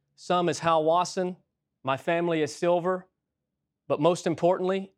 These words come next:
in the Texas high school football nation, the Silver Fox.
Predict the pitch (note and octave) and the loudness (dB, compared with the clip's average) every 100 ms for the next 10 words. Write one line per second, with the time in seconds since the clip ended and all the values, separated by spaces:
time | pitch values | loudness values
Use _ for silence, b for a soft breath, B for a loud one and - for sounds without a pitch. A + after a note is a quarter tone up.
0 | - C#3 C3 - E3+ E3 D3 D#3+ D3+ F3 | -6 -6 -4 -2 -4 -4 -4 -4 -2 -4
1 | - F3 D3+ D3 D3 D#3 - E3 D#3+ _ | -4 -4 0 0 0 -4 -6 -8 -10 _
2 | _ _ B2+ - D#3+ D3 D3 C#3+ A2+ - | _ _ -12 -2 0 0 0 2 0 -2
3 | - - | -18 -20